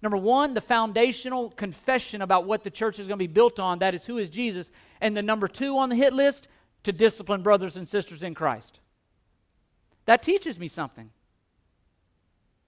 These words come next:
Part of the reason we exist, part of the reason we gather regularly, and as Hebrews says, why we don't forsake the assembling,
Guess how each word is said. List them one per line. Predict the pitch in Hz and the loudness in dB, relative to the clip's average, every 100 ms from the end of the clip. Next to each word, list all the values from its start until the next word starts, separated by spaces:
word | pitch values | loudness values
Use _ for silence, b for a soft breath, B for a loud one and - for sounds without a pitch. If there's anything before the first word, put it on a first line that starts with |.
| _ _ _ _ _ _ _ _ - | _ _ _ _ _ _ _ _ -20
Part | - - 294 320 | -4 4 4 2
of | |
the | 262 | -2
reason | 262 294 240 226 | -2 -4 -4 -6
we | 240 262 | -2 -2
exist, | 185 156 196 277 302 - - _ _ _ _ _ _ _ _ _ _ - | -2 -4 2 2 0 -14 -20 _ _ _ _ _ _ _ _ _ _ -2
part | 247 285 | 4 4
of | 262 | 4
the | |
reason | 247 262 233 240 | -2 -4 -4 -6
we | 247 | -6
gather | 175 208 233 269 262 | 0 4 4 4 0
regularly, | 220 175 233 240 262 269 277 | -2 2 2 4 2 2 2
and | 208 | -4
as | 202 | -6
Hebrews | 180 247 233 233 | -8 -8 -6 -8
says, | - 254 226 | -4 -2 0
why | 214 226 | 2 0
we | 226 | 0
don't | 214 233 - | -4 -6 -6
forsake | 214 165 - 240 262 190 | -8 -8 -2 0 0 -4
the | 226 | -6
assembling, | 180 240 247 269 277 | -4 -8 -2 -2 -4